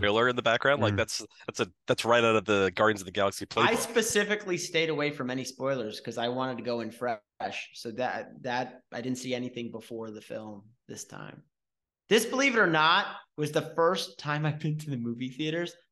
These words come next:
Speaker 3: since pandemic times. Crazy.
Speaker 2: I've been a few times, but
Speaker 3: Yeah.
Speaker 2: it's, yeah, th-, I think that was where I, I, by the end of the movie, I was a little tired. And then when the scenes that are, are quote unquote heartfelt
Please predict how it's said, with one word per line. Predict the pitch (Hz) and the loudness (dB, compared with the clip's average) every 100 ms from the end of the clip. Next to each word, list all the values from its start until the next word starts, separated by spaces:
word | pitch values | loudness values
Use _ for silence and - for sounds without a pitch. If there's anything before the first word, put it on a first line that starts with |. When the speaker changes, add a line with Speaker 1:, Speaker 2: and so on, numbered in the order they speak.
| - | -16
Speaker 3:
since | - 127 | -8 -8
pandemic | - 127 120 117 117 107 | -8 -8 -6 -6 -6 -10
times. | - - - - - | -12 -14 -16 -20 -12
Crazy. | - 131 - 160 - _ _ _ _ _ - | -6 -6 -6 -12 -16 _ _ _ _ _ -8
Speaker 2:
I've | 85 90 | -6 -4
been | 117 | -4
a | |
few | 87 - 80 | -6 -6 -6
times, | - 69 78 82 - | -4 -6 -6 -8 0
but | 113 - - | 2 2 0
Speaker 3:
Yeah. | 98 90 117 - _ - | -10 -12 -14 -20 _ -8
Speaker 2:
it's, | - 185 - - | 4 4 6 8
yeah, | 156 156 | 10 10
th-, | 143 | 8
I | - | 6
think | 147 180 | 6 6
that | 151 | 6
was | 117 107 98 | 6 4 4
where | 98 95 87 85 - _ | 6 8 8 6 2 _
I, | 87 | 0
I, | 95 80 87 - | 0 2 0 0
by | 98 | 2
the | 87 90 | 4 4
end | 90 76 | 2 0
of | |
the | |
movie, | 82 80 76 71 | 0 0 -2 -2
I | |
was | 78 76 | -2 -2
a | |
little | 76 71 - | -2 -4 -4
tired. | 85 82 82 | 0 2 6
And | 127 | 8
then | 147 147 | 8 8
when | 147 139 127 _ _ _ _ - | 8 6 4 _ _ _ _ -6
the | 120 120 - 127 | -4 -4 2 6
scenes | 131 - 180 170 143 | 6 6 6 6 6
that | - 113 | 4 6
are, | 104 | 6
are | 95 - 92 90 - - | 4 0 -2 -4 -8 -2
quote | 117 | 2
unquote | 98 90 85 | 2 2 -2
heartfelt | - 92 - - 120 120 | 2 2 2 0 0 0